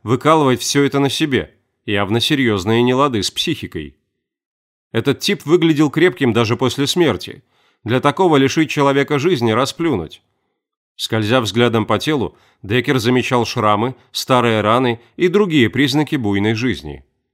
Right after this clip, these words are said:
Невольно вспомнилась Митси Гардинер. У нее жизнь с молоду тоже петляла по ухабам, но потом она ее резко повернула. И опять стала в известном смысле звездочкой своего отца. Как на обороте фотографии, найденной у Хокинса в бумажнике.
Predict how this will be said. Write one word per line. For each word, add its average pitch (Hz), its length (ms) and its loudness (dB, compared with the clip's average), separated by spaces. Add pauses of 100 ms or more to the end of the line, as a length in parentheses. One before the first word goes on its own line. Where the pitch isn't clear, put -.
(320)
Невольно 120 540 2
вспомнилась 127 600 0
Митси 120 320 -2
Гардинер. 87 600 -6 (340)
У 104 80 -4
нее 135 260 4
жизнь 143 340 0
с - 120 -2
молоду 156 400 0
тоже 143 280 -4
петляла 98 420 -2
по 101 100 -4
ухабам, 76 580 -6 (340)
но 92 120 -6
потом 101 320 -2
она 117 180 0
ее 131 200 2
резко 101 340 -4
повернула. 107 600 -6 (460)
И - 80 -4
опять 180 340 0
стала 151 300 0
в 123 80 0
известном 120 460 0
смысле 143 480 -2 (260)
звездочкой 139 640 0
своего 110 400 0
отца. 101 400 -6 (680)
Как 131 200 0
на 135 120 4
обороте 147 400 2
фотографии, 143 640 0
найденной 113 580 0
у 143 120 -2
Хокинса 101 500 -4
в 90 100 -10
бумажнике. 78 680 -6